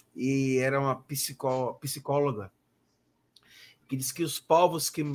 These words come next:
sairiam primeiro desse problema de pandemia, porque os reflexos da pandemia,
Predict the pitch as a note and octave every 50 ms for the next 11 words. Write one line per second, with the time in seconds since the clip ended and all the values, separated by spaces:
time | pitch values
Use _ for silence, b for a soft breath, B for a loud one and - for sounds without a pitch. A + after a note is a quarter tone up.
0 | C3 - - - - D3+ D#3 D#3 D3 D#3+ F3+ F#3 C#3+ - - F3 F#3+ F#3 E3 D3+
1 | D#3 E3 F3+ F#3+ G3 G3 F#3+ E3+ D#3+ D3 B2+ A#2+ C#3 C#3 C3 C3 - - - C3+
2 | C3+ B2+ A#2+ - - C3+ A#2+ A#2 A#2 C3 C#3 C#3 C3+ C3 C3 B2+ B2+ A#2+ B2+ B2
3 | - - E3+ E3+ E3 D#3 D3+ B2+ B2+ C#3 D#3+ F3 E3+ - - D#3+ D3 - - E3
4 | F3 E3+ b b b b b b - D#3+ D3+ F3+ F3 D3 - - - B3+ C4 C4+
5 | B3 A3+ F#3 - D#3+ D#3 C#3+ C#3 C3+ C3+ C#3+ F3+ A#3 C#4+ C#4+ A#3+ - -